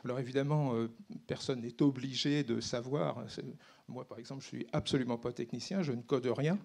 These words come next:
hein, je suis professeur de français à la retraite. Euh,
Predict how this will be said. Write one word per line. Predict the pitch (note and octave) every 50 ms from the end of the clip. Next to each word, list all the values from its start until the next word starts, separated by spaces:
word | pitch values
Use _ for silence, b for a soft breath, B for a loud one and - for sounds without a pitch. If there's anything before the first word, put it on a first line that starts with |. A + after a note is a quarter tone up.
| -
hein, | C#3+ D3 E3+
je | F3 D3+ -
suis | B2 - -
professeur | - - - G#2 - A#2 - - C#3 A#2
de | B2 B2
français | - - - A#2 - - C3
à | B2
la | B2+ B2
retraite. | A2 A#2+ - - - D#3 F#3 - - B B B B B B B B - -
Euh, | D#3 D3 D3 C#3+ C3+ C#3 C#3 C#3+ D3 C#3+